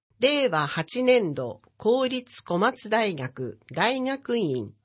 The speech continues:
入学宣誓式。二十九日水曜、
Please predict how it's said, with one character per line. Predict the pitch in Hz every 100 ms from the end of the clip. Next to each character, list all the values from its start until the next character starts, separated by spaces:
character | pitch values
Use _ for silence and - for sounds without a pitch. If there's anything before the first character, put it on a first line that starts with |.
| -
入 | 160 254 269
学 | 254 247 240 208
宣 | - 202 247
誓 | 254 233 208 135
式。 | - - 92 - _ _ _ _ _ _ _ _
二 | 185 285 285
十 | 214 185 143 -
九 | 285
日 | 247 170 - 139 123 _
水 | - 185 240 240
曜、 | 220 175 135